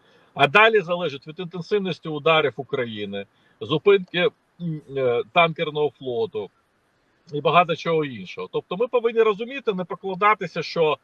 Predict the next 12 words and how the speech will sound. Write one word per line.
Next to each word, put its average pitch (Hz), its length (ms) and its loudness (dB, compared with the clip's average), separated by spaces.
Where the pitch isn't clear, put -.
як 185 240 2
воно 165 240 -2
рухне, 165 360 -8
не 151 100 -4
рухне. 127 380 -6
Ми 180 120 -6
повинні 226 440 -2
створювати 208 560 2
передумови 180 720 0
для 170 240 0
дестабілізації 160 920 -2
Росії. 95 360 -14